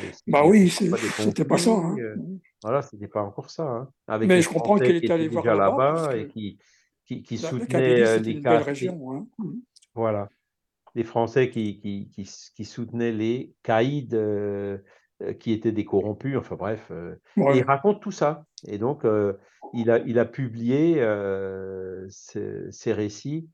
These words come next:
Speaker 2: dans, euh, le, dans ce journal, L'Union libérale, hein, que j'ai trouvé, euh, voilà. Il parlait, il, il parle de tout, il parle de, de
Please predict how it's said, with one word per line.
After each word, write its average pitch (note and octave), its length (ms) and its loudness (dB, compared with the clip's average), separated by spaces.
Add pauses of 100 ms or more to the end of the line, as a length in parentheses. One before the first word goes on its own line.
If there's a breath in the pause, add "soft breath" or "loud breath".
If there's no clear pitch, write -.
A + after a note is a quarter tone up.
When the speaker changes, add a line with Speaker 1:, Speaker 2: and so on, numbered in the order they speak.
(340)
Speaker 2:
dans, B2 480 2
euh, G#2 500 -6
le, F#2+ 920 -4 (260)
dans A2+ 180 -6
ce A2+ 140 -8
journal, A#2 480 -2
L'Union A2 300 -4
libérale, G2+ 600 -6
hein, G2+ 140 -12
que G#2+ 120 -14
j'ai G2+ 140 -16
trouvé, G2 520 -12
euh, F2+ 140 -16 (360)
voilà. F#2 220 -16 (1120)
Il A2+ 100 -12
parlait, G#2+ 320 2
il, A2 120 -6 (220)
il G#2+ 100 -4
parle A#2 200 0
de E3 80 -2
tout, C#3 220 -6
il C3+ 80 -6
parle G2+ 200 0
de, G2+ 240 -2
de G#2 200 -8